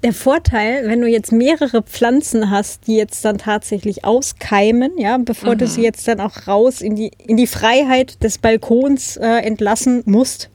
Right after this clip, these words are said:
Speaker 1: <laughs> in Anführungsstrichen, dann, wenn's, wenn's wärmer wird, ja.
Speaker 2: Mhm.
Speaker 1: Also tendenziell nach den Eisheiligen. Ähm, du kannst gleich mit mehreren reden. Du hast quasi gleich ein größeres Publikum. Das heißt, wenn, ich könnte eine Testlesung machen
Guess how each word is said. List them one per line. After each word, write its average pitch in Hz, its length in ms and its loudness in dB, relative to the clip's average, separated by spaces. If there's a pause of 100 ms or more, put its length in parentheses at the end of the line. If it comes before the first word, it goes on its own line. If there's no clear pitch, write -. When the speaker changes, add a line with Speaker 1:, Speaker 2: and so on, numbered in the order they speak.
(140)
Speaker 1:
<laughs> - 220 -4
in 208 120 -2
Anführungsstrichen, 220 680 -2
dann, 214 160 2
wenn's, 208 320 -4
wenn's 208 240 -2
wärmer 208 440 2
wird, 254 260 -2
ja. 214 160 -2 (320)
Speaker 2:
Mhm. 214 400 -4
Speaker 1:
Also 208 180 0
tendenziell 220 500 2
nach 202 200 -2
den 208 180 -6
Eisheiligen. 226 680 -4 (540)
Ähm, 226 580 2 (2000)
du 226 100 0
kannst 233 360 -2
gleich 220 220 0
mit 208 160 -4
mehreren 226 540 2
reden. 180 380 -4 (180)
Du 233 100 2
hast 233 180 0
quasi 233 340 -2
gleich 214 260 0
ein 202 80 0
größeres 262 500 0
Publikum. - 600 -4
Das 180 180 -6
heißt, 226 240 0
wenn, 240 200 -2
ich - 140 -8
könnte 277 300 0
eine 226 240 0
Testlesung 262 1040 2
machen 247 320 0